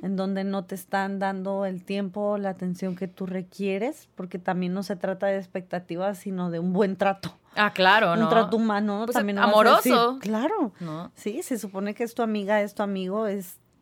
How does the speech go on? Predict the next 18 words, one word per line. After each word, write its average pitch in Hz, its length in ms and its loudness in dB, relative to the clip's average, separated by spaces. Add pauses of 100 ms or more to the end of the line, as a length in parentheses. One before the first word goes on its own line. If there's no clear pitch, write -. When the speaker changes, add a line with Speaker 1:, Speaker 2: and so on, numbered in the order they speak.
Speaker 1:
que, 214 160 -6 (380)
¿cómo 311 320 0
quieres 226 260 -4
ser 226 140 -4
tratado 185 500 -2
también, 170 400 -6
no? 240 240 -8
Poner 185 280 -6
ese 208 140 -6
límite 220 340 -4
de, 208 80 -6
Speaker 2:
Ujú. - 40 -12
Speaker 1:
"¿Sabes 262 240 -4
qué? 262 160 -6
Esto 247 220 -10
no 240 80 -6
me 233 140 -4
gusta 214 440 -6